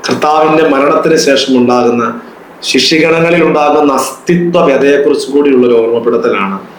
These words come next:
ഈ അവസാന ഭാഗത്ത് നമ്മൾ കണ്ടുമുട്ടുന്നത്. ഇവിടെ ഈ വചനം നമ്മൾ ധ്യാനിക്കുമ്പോൾ കർത്താവ് അരൂപിയിലൂടെ നമ്മളോട് സംസാരിക്കാൻ, ശിഷ്യന്മാരോട് സംസാരിച്ച കർത്താവ്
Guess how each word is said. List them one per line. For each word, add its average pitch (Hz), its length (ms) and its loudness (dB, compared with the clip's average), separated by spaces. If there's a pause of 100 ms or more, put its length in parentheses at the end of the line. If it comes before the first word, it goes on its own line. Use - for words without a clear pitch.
(280)
ഈ 113 240 0
അവസാന 117 520 -2
ഭാഗത്ത് 104 380 -4
നമ്മൾ 98 160 -4
കണ്ടുമുട്ടുന്നത്. 95 680 -2 (1200)
ഇവിടെ 135 420 2
ഈ 127 100 4
വചനം 123 460 2 (160)
നമ്മൾ 104 400 -2
ധ്യാനിക്കുമ്പോൾ 98 640 -2 (1040)
കർത്താവ് 127 440 0
അരൂപിയിലൂടെ 123 580 4
നമ്മളോട് 110 400 -2
സംസാരിക്കാൻ, 98 640 -6
ശിഷ്യന്മാരോട് 107 520 -2
സംസാരിച്ച 98 520 -4
കർത്താവ് 98 520 -2